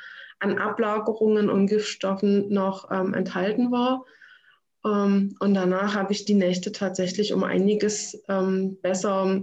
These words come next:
ertragen können, ähm, trotz enormen Schlafmangel. Also das, das war Wahnsinn. Also diese Leistungssteigerung ist enorm. Und, ähm, ich habe das jetzt zum Beispiel auch bei meiner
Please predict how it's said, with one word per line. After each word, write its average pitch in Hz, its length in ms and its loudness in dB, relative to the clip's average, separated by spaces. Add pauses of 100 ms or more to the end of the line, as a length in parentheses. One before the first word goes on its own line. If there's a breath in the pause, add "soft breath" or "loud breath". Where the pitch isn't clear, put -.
(160)
ertragen 190 540 -2
können, 185 580 0 (500 loud breath)
ähm, 190 320 0
trotz 202 400 -4
enormen 202 440 4
Schlafmangel. 180 920 0 (800)
Also 196 240 -2
das, - 480 -6 (180)
das 202 300 -4
war 190 340 -2
Wahnsinn. 190 440 0
Also 196 180 -2
diese 196 280 -2
Leistungssteigerung 208 1200 0 (640 loud breath)
ist 196 300 -2
enorm. 190 720 2
Und, 185 460 0
ähm, 185 320 0
ich 185 100 -4
habe 185 160 -2
das 196 140 -2
jetzt 185 240 -4
zum 196 100 2
Beispiel 180 320 0
auch - 180 -2
bei 180 140 0
meiner 180 580 2